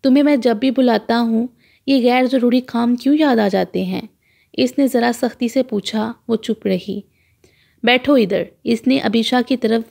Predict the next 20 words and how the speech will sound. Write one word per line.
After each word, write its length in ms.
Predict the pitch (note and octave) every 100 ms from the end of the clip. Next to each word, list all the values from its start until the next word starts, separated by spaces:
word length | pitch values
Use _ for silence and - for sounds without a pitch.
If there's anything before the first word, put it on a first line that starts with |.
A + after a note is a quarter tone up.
| G#3
बढ़ते 340 | G#3 G#3 A#3+
हुए 200 | A#3 A3
कहा 380 | G#3+ F#3+ F#3+ G3
तो 200 | - A3
वो 140 | G#3+
एकदम 480 | A3+ A3 A3 A3+ A3
शामिर 480 | A3 A3 G3+ G3+ G3+
की 320 | - A3 A#3 _ _ _ -
पेश 300 | C4 C4 C#4+
रफ 240 | B3+ A#3
से 160 | - B3+
खौफजदा 500 | A#3 A3+ G#3 G#3+ A3
होती 540 | G#3+ G#3 G3 G#3 G#3 - _ _ _ -
जट 280 | A#3+ B3+ B3+
लॉन 280 | A#3 G#3+ G#3+
की 160 | B3
सीढ़ियों 360 | A#3+ A3 G#3 G3+
पर 120 | A#3
बैठ 380 | G#3 G3 F#3 -
गई। 260 | F3+ -